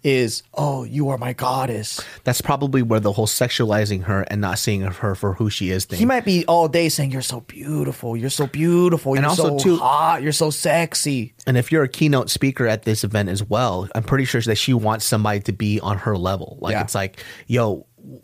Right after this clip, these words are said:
Speaker 2: I'm attracted to men who kind of own their shit."
Speaker 1: Yeah.
Speaker 2: But if you kind of already came with, with the thought, which is probably something that you didn't think about, where you're just like, you're giving off these, like, beta bitch vibes,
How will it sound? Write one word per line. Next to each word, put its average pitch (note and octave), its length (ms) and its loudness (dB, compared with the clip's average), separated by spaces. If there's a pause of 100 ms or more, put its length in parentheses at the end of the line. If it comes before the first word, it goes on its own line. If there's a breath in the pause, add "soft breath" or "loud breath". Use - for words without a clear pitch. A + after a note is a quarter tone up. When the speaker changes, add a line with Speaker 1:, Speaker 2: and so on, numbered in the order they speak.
Speaker 2:
I'm C#3+ 180 0
attracted B2+ 380 -2
to A#2 80 2
men G#2 300 0
who G2+ 160 -4
kind G2+ 180 -2
of F#2+ 140 -2
own G2+ 180 -2
their F#2 140 -2
shit." - 500 -2
Speaker 1:
Yeah. G#2 260 -2
Speaker 2:
But A2 120 0
if G#2+ 120 0
you B2+ 80 4
kind B2+ 200 0
of A2+ 100 2
already G#2+ 280 4
came G#2+ 280 0
with, G2+ 100 0
with F2+ 140 -4
the G2 80 -4
thought, A2+ 240 0
which G#2+ 140 -2
is - 80 -2
probably C#3 260 -2
something A2+ 220 -2
that G#2+ 180 -8
you A2 100 0
didn't A2 260 -2
think G#2+ 200 -4
about, C#3+ 380 -2
where G2+ 100 2
you're G#2 180 0
just G#2+ 200 -2
like, G2 240 -2 (320 loud breath)
you're G#2+ 100 0
giving A2+ 420 0
off G#2+ 260 -2
these, G#2 140 -2
like, F#2+ 200 -4
beta G#2 240 2
bitch G2 280 -4
vibes, F#2 460 -4